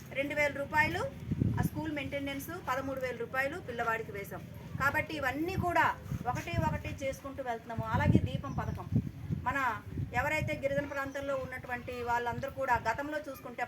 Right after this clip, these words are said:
పదమూడు వందలకి గ్యాస్ కొనేవాళ్ళం, కానీ ఈరోజు చూస్తే మరి మీకు అందరు కూడా ఏడాదికి మూడు గ్యాస్ దిమ్మలు, అంటే మీకు గ్యాస్, ఆ, మీరు అక్కడికి వెళ్ళి విడిపించుకొని ఇదవుతే మీకు అమౌంట్ వేస్తామని చెప్పాం, వేస్తాము. అదేవిధంగా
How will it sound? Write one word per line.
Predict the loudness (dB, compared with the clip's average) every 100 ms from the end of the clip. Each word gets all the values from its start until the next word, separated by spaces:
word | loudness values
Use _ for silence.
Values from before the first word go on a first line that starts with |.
| 0
పదమూడు | 0 0 0 0
వందలకి | -2 -2 -4 -2
గ్యాస్ | 0 0 -4
కొనేవాళ్ళం, | -4 -2 -2 -6 -12 -18 -6
కానీ | -4 -2 -4 -4
ఈరోజు | 0 0 -2
చూస్తే | -10 -6 -4 -4 -8 -14 -18 -10 -6 -2 0
మరి | 0 -2 -4
మీకు | -2 -2
అందరు | -2 -4 0
కూడా | 2 2 2 0 0 0 4
ఏడాదికి | 6 8 6 4 0
మూడు | 0 2 2
గ్యాస్ | 2 0
దిమ్మలు, | -6 -2 -2
అంటే | 0 0 0 -4
మీకు | -6 -6 0
గ్యాస్, | 2 2 2 0 0 -4 -10 -8 -2
ఆ, | 0 0
మీరు | -2 -2 -2
అక్కడికి | -4 -4 -2
వెళ్ళి | -2 -4
విడిపించుకొని | -6 -2 0 0 -4 -8
ఇదవుతే | -4 -4 -4 -8
మీకు | -8 -8 -10 -10 -10 -6
అమౌంట్ | -4 -2 -2
వేస్తామని | -2 -4 -6 -8
చెప్పాం, | -8 -6 -8 -8 -12 -14 -6 0
వేస్తాము. | 0 0 -2 -2 -4 -4 -4 -4 -2
అదేవిధంగా | 0 0 0 0 0 2